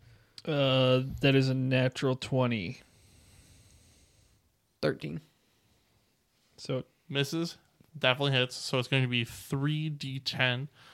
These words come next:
Speaker 3: I'll either let you do, I'll let you guys choose how we wanna do it. We haven't had a crit yet,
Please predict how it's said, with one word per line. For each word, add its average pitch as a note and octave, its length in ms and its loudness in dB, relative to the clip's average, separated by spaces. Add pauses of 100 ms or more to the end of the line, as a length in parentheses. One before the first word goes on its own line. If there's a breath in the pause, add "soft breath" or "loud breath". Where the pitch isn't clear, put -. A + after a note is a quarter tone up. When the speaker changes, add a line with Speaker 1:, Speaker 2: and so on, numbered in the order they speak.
(380 soft breath)
Speaker 3:
I'll C#3 100 2
either D#3 160 2
let D#3 260 0
you D3 200 2
do, C#3+ 760 2
I'll C3+ 240 4
let F#3 120 6
you D#3 80 6
guys B2+ 140 6
choose B2 200 2
how A#2 180 -2
we A2+ 60 -2
wanna A2+ 160 -2
do A2 80 -4
it. A2+ 80 -6
We C#3 100 0
haven't F#3 220 2
had D3 260 6
a C#3+ 60 2
crit - 240 0
yet, A2 240 -4